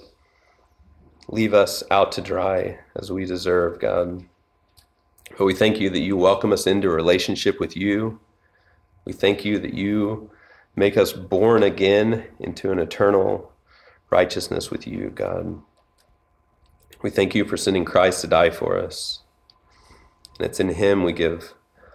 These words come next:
all worship and praise and glory. We pray that our lives would reflect that. We pray that we would,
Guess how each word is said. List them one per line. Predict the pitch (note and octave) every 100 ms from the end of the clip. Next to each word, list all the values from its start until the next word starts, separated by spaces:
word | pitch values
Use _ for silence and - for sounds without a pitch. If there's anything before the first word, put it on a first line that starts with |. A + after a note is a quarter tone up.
| - -
all | F#2 F#2+
worship | F#2+ G2+ - G2+ F#2
and | E2
praise | F#2+ F#2+ F#2+
and | F#2 E2
glory. | F#2 G2+ G2+ G2 G2 - -
We | -
pray | - - G2+
that | F#2+
our | F2
lives | E2+ F#2 G2+ G2
would | -
reflect | F2 - G#2 -
that. | A#2 A2 - - _ -
We | -
pray | - G2 G2+
that | - -
we | G2+
would, | F#2+ F2+ F2